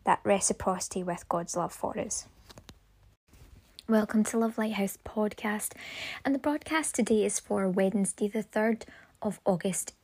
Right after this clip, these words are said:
twenty twenty-two. Well, um, where do we start then? Are the things that are coming through?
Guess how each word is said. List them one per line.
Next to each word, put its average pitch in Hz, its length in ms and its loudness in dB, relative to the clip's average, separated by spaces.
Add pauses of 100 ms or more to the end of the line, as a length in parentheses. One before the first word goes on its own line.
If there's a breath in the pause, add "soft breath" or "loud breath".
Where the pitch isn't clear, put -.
(160)
twenty 180 420 0
twenty-two. 175 720 -2 (1600 soft breath)
Well, 240 440 0 (540 loud breath)
um, 247 400 8 (260)
where 240 180 4
do 262 120 0
we 277 140 2
start 226 460 -2
then? 202 220 0
Are 202 120 -4
the 202 200 0
things 220 580 6
that - 120 -4
are - 80 -12
coming 202 280 6
through? 185 460 6